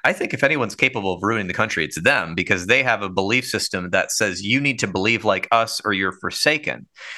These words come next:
You have to believe like us or you're going to hell. You need to believe like us or you're a bad boy or girl or they or whatever. Like that, that is a psycho. That is a psychotic narrative. Um, it is not loving. It is not what the New Testament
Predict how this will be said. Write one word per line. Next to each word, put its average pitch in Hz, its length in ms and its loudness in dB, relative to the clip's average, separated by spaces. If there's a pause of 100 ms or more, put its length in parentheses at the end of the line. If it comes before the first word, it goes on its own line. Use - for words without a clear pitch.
(100)
You 127 120 2
have 131 80 0
to 127 100 -2
believe 110 320 -2
like 101 260 0
us 107 240 2
or 98 60 0
you're 95 100 0
going 92 320 -2
to 85 100 -8
hell. 92 520 0 (240)
You 123 80 0
need 127 140 2
to 120 60 0
believe 113 320 0
like 104 320 2
us 113 240 2
or 87 120 -4
you're 101 240 0
a 92 120 -6
bad 101 520 2 (160)
boy 107 300 2
or 90 100 -2
girl 107 400 2
or 87 260 0
they 95 400 0
or 76 80 -2
whatever. 87 240 -2 (480)
Like 127 220 2 (120)
that, 117 380 2
that 175 360 4
is - 120 0
a 120 80 0
psycho. 85 640 0 (140)
That 139 140 4
is 180 100 -4
a 143 60 -2
psychotic 113 840 0 (220)
narrative. 113 540 0 (480)
Um, 87 580 0
it 104 100 0
is 92 140 0
not 101 320 2
loving. 95 380 2
It - 100 -2
is 92 140 -4
not 120 180 2
what 127 220 -4
the 104 120 -2
New 95 160 -4
Testament 85 580 -4